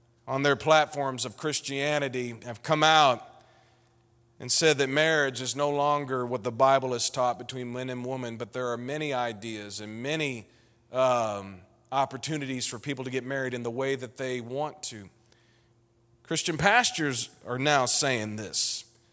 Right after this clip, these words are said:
that anything goes, that love is love. But my Bible says that in the beginning God created male and female.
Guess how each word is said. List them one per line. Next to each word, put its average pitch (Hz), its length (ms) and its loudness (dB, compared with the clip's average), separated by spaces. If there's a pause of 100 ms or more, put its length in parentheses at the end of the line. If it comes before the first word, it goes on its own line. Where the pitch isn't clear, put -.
(380)
that 131 140 -2
anything 175 460 4
goes, 117 460 4
that 117 160 -4
love 139 580 0
is 127 200 -6
love. 104 640 -6 (1000)
But - 100 -18
my 247 240 0
Bible 123 380 4
says 113 300 -2
that 117 120 -6
in 120 140 -8
the 117 40 -8
beginning 127 460 -6
God 123 240 0
created 120 340 -6
male 135 380 -6
and 123 160 -10
female. 98 720 -12